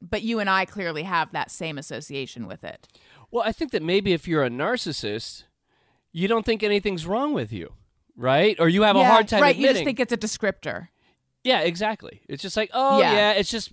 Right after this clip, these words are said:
Speaker 2: just me and my narcissistic personality disorder acting up again.
Speaker 1: Right.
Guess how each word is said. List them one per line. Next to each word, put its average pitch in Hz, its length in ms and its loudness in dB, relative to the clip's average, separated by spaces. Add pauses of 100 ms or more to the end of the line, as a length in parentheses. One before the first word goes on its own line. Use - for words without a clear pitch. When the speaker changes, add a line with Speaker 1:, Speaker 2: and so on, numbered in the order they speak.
Speaker 2:
just 214 180 -10
me 208 160 0
and 226 100 2
my 180 120 2
narcissistic 170 720 -2
personality 160 640 -4
disorder 123 420 -6
acting 151 380 0
up 143 140 0
again. 175 220 -2
Speaker 1:
Right. 170 320 -2